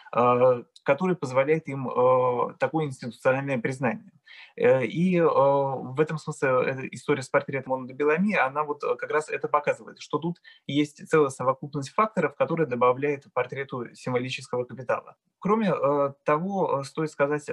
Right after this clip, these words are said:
по поводу того вот всей вот этой дискуссии, э, которая развернулась, что, например, понятно, что если мы посмотрим, скажем, на арт-рынок, э,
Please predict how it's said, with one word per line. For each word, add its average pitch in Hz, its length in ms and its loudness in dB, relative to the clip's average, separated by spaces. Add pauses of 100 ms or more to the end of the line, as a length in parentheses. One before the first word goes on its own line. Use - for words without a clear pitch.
(120)
по 135 100 2
поводу 139 680 -8
того 139 240 0
вот 143 180 -8
всей 143 200 -8
вот 139 140 -6
этой 139 160 -10
дискуссии, 160 600 -8
э, 127 240 4
которая 127 480 2
развернулась, 127 840 -4 (720)
что, 156 340 0
например, 160 480 -2 (480)
понятно, 147 360 0
что - 160 -10
если 123 160 -8
мы 127 120 -4
посмотрим, 123 540 0
скажем, 123 380 -6
на 127 180 2
арт-рынок, 127 540 -4
э, 123 640 2